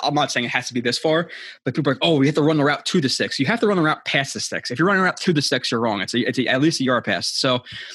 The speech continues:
um, he runs a speed out, runs a speed out, plenty of room. Um,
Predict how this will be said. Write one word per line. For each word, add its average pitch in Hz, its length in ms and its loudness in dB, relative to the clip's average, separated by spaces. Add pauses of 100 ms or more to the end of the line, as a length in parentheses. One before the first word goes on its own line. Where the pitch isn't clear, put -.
(280)
um, 120 380 2 (680)
he 143 120 2
runs 147 180 2
a - 20 -2
speed 156 280 2
out, 170 240 0 (1700)
runs 131 140 0
a 110 40 -2
speed 156 220 2
out, 147 240 0 (560)
plenty 160 260 2
of 147 100 2
room. 151 320 2 (1800)
Um, 110 680 0